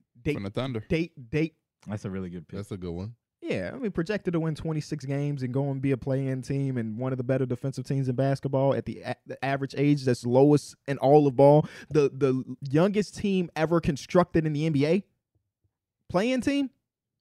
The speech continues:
Speaker 1: Yeah, I think you'd have deserved some votes, but not on Mike Brown level. So we just, we give you that honor-, we give you that
Speaker 4: <laughs>
Speaker 1: honorable mention. Give you that honorable mention. Uh, what's the clutch player of the year award?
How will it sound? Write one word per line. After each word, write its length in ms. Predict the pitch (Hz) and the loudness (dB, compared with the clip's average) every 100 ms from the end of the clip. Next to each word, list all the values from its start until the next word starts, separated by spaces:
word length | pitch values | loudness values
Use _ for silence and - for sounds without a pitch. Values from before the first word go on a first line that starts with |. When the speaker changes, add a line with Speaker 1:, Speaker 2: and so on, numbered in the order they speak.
| _ | _
Speaker 1:
Yeah, 180 | - - - | -14 -12 -10
I 60 | 127 | -4
think 140 | 139 | 0
you'd 100 | 123 | 0
have 100 | 110 101 - | 0 -6 -18
deserved 400 | 123 123 123 120 | -12 -6 -4 -4
some 100 | 127 | -4
votes, 320 | 120 180 175 - | 0 0 0 -8
but 260 | 120 113 _ _ _ _ - | -10 -10 _ _ _ _ -4
not 120 | 220 | -2
on 60 | 233 | 0
Mike 140 | 196 | 0
Brown 220 | 175 156 | 0 0
level. 240 | 123 98 98 | 0 -4 -8
So 200 | - 135 | -4 -2
we 100 | 131 | -2
just, 200 | 135 131 | -4 -6
we 100 | 139 | -6
give 160 | 139 143 | -2 4
you 80 | 170 | 4
that 100 | - | 4
honor-, 220 | 139 135 | 2 2
we 60 | 143 | 2
give 100 | 165 175 | 4 4
you 40 | |
that 140 | 156 | 4
Speaker 4:
<laughs> 0 | |
Speaker 1:
honorable 340 | 156 135 123 120 | 0 -2 0 -2
mention. 320 | 117 - - - - | -4 -8 -14 -16 -12
Give 120 | 117 | -10
you 40 | |
that 80 | 101 | -10
honorable 260 | 92 - 90 | -12 -16 -18
mention. 260 | - - _ _ _ _ _ _ - | -20 -20 _ _ _ _ _ _ -12
Uh, 140 | 104 | -8
what's 220 | 101 165 - | -2 0 0
the 100 | 147 | -6
clutch 480 | 147 220 240 - | -2 2 2 -2
player 220 | - 208 190 | -4 -2 0
of 60 | |
the 60 | 175 | 2
year 180 | 180 160 | 6 6
award? 380 | 131 107 85 | 6 0 -6